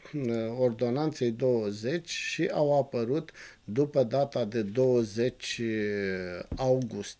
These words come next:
Ori în data de douăzeci și cinci trebuiau deja, uh,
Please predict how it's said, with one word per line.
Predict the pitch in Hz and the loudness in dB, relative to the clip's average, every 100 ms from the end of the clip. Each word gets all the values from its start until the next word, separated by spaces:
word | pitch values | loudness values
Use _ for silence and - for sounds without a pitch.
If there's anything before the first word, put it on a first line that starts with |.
| - - - - | -20 -18 -18 -2
Ori | 123 120 | 2 4
în | 120 | 4
data | 156 175 156 | 4 6 4
de | 139 | 6
douăzeci | 123 151 160 135 135 120 | 4 6 6 6 4 2
și | 120 113 | -2 -2
cinci | 143 170 139 | 0 0 0
trebuiau | 147 127 120 151 160 | 0 2 4 4 4
deja, | 135 123 113 151 156 190 | 2 0 2 2 0 -2
uh, | 160 143 131 127 123 | 0 2 4 4 2